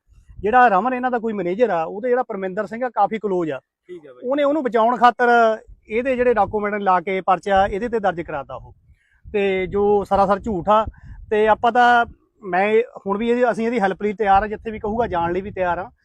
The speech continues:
Speaker 1: ਤੇ ਅਸੀਂ ਪ੍ਰਸ਼ਾਸਨ ਨੂੰ ਵੀ ਬੇਨਤੀ ਕਰਦੇ ਆ ਤੇ ਲੋਕਾਂ ਸਾਹਮਣੇ ਵੀ ਅਪੀਲ ਕਰਦੇ ਵੀ ਇਦਾਂ ਜਿਹੜਾ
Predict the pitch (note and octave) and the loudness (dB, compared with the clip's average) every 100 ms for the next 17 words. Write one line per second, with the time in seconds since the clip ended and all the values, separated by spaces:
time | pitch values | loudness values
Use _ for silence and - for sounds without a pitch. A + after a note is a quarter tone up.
0 | _ _ - G3+ G3+ A3+ G3 E3+ F#3+ A3 | _ _ -4 -2 -2 -2 -2 0 0 0
1 | A#3 A#3+ A3 A3 G3+ A3 A3 G#3 G#3 G3+ | -2 -2 -2 -4 -4 -4 -2 -2 -4 -6
2 | G3+ G3 F#3 F3 - G#3 G3+ A#3 A#3 G#3 | -6 -8 -8 -10 -8 -2 -2 -2 -6 -8
3 | F#3+ G3 G3 G#3 G#3+ F#3+ G3+ G3+ A3 | -10 -6 -6 -6 -8 -6 -4 -4 -4